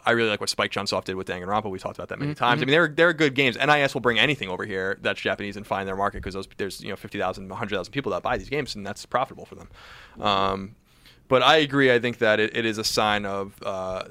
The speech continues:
Speaker 1: dying times in Japan in terms of console and s-, uh, kind of traditional gaming. But at the same time, you go there, um, p-, everyone's playing games, and games are everywhere. And there's a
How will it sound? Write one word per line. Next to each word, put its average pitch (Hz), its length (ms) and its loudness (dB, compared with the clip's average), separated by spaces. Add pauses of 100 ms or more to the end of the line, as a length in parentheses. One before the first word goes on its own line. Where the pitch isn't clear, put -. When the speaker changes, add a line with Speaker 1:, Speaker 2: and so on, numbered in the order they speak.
(120)
Speaker 1:
dying 107 300 0
times 98 300 -6
in 95 60 -14
Japan 95 280 -6
in 95 60 -10
terms 92 200 -10
of 85 80 -18
console 95 400 -8
and 98 100 -12
s-, - 280 -10
uh, 90 400 -10 (420)
kind 104 160 -6
of 95 60 -8
traditional 95 380 -8
gaming. 92 300 -12
But 95 140 -6
at 104 80 -8
the - 60 -8
same 123 180 0
time, 143 240 2
you 117 60 -4
go 120 180 4
there, 104 320 0 (500)
um, 95 600 0
p-, - 120 -4
everyone's 113 300 -2
playing 95 220 -6
games, 95 240 -4
and 95 80 -8
games 95 220 -8
are 92 140 -2
everywhere. 90 520 -4
And 101 100 -10
there's 104 160 -4
a 104 40 -6